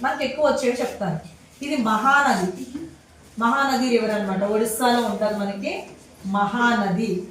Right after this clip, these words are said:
నెక్స్ట్ మనకి ఎక్కువగా మన ఏపీలో వచ్చేవి ఏంటి అంటే కనుక గోదావరి,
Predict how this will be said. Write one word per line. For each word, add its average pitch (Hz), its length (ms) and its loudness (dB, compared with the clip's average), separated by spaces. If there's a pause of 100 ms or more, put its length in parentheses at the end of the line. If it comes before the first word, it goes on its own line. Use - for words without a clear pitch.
(580)
నెక్స్ట్ 269 280 -2
మనకి 320 280 2
ఎక్కువగా 320 500 -2
మన 269 100 4 (140)
ఏపీలో 294 400 2
వచ్చేవి 262 400 2
ఏంటి 233 240 0 (100)
అంటే 226 320 -2
కనుక 226 240 -4 (1120)
గోదావరి, 226 600 4